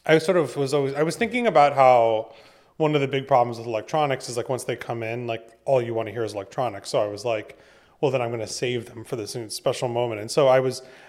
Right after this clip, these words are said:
I was messing around with this program that is definitely not exist anymore called Audio Mulch, which was the program that Girl Talk, and if you remember Girl Talk, he's, like, this mashup D J who would, like,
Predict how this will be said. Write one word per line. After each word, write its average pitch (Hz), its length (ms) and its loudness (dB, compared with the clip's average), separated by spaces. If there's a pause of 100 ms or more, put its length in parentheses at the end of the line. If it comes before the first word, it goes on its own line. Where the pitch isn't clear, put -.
I 156 80 2
was 147 180 4
messing 185 340 2
around 165 220 6
with 151 80 0
this 135 140 -6
program 143 360 0
that 113 80 -6
is 110 160 -4
definitely 131 440 -4
not 107 180 0
exist 104 300 -8
anymore 135 260 0
called 107 240 0
Audio 113 380 0
Mulch, 92 400 -10
which 117 180 -10
was 107 400 -8 (380)
the - 80 -6
program 139 480 0
that - 260 -8
Girl 113 240 -2
Talk, 165 480 0 (160)
and 147 100 0
if 135 120 -4
you 160 80 0
remember 123 200 -2
Girl 113 220 2
Talk, 107 280 0
he's, 120 140 -8
like, 117 120 -4
this - 140 -12
mashup 113 500 -8
D 117 120 -12
J 104 300 -6
who 113 80 -10
would, 110 160 -8
like, 127 300 -8